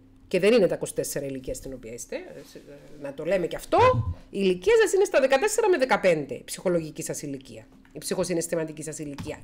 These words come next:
Και των δύο. Είστε και οι δυο ανοριμότατοι. Η επαφή σας με τα συναισθήματα σας είναι πολύ κακιά ή ανύπαρκτη.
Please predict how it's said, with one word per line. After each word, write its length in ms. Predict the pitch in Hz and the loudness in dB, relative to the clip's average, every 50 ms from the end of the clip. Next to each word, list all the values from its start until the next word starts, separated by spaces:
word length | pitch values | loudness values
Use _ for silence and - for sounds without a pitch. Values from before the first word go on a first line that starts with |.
| - | -4
Και 160 | - 320 370 381 | 0 0 2 2
των 180 | 359 339 311 254 | 2 2 2 2
δύο. 380 | 262 294 233 175 143 - - - - - - - - - _ - - - - - - - - - - - - - - - _ _ _ _ _ _ _ _ _ _ _ _ _ | 2 2 2 2 0 -2 -4 -12 -14 -18 -20 -20 -20 -20 _ -20 -20 -20 -18 -14 -12 -8 -8 -8 -10 -10 -16 -20 -20 -20 _ _ _ _ _ _ _ _ _ _ _ _ _
Είστε 340 | - 247 320 330 - - 320 | -4 0 0 0 0 0 -2
και 120 | 233 214 226 | 0 0 -2
οι 40 | |
δυο 200 | 196 208 220 285 330 311 - 226 262 277 277 277 277 277 | -2 0 2 2 2 4 4 6 6 8 8 8 6 6
ανοριμότατοι. 1300 | 269 262 262 254 262 262 262 254 254 247 247 247 254 269 285 277 269 269 - 160 151 139 - - - - - _ _ _ _ _ _ _ _ _ _ - _ _ - - - - - - - - | 6 6 6 6 6 6 6 6 4 2 0 2 4 6 6 6 6 4 2 0 0 0 -4 -10 -20 -20 -20 _ _ _ _ _ _ _ _ _ _ -20 _ _ -20 -20 -20 -20 -20 -20 -20 -16
Η 200 | - 190 214 226 | -6 0 2 4
επαφή 460 | 220 220 - 202 190 185 - - 285 330 | 4 4 4 2 2 2 2 0 0 0
σας 180 | - 339 277 | 0 0 0
με 100 | 262 240 | 2 2
τα 120 | - 202 185 | 0 0 0
συναισθήματα 680 | - 202 175 170 175 - - 247 262 269 262 302 320 | 0 0 0 0 -2 -2 -2 0 2 2 2 0 -2
σας 260 | 311 320 320 302 - | 0 0 0 0 0
είναι 280 | - 277 285 302 311 320 330 339 330 330 - | -2 -2 -2 0 0 0 0 -2 -4 -4 2
πολύ 640 | 262 247 240 262 302 320 330 339 339 330 339 - - - _ _ - - _ - - _ _ _ | 4 4 4 4 4 2 2 2 2 0 -2 -6 -18 -20 _ _ -20 -20 _ -20 -20 _ _ _
κακιά 580 | - 226 220 208 - - 262 233 196 165 131 165 226 | -4 -2 -2 0 2 4 6 6 6 6 4 4 4
ή 60 | 254 | 4
ανύπαρκτη. 760 | 247 240 262 302 - - 185 - - - - - - - | 4 4 4 2 2 2 0 0 -2 -6 -12 -12 -12 -12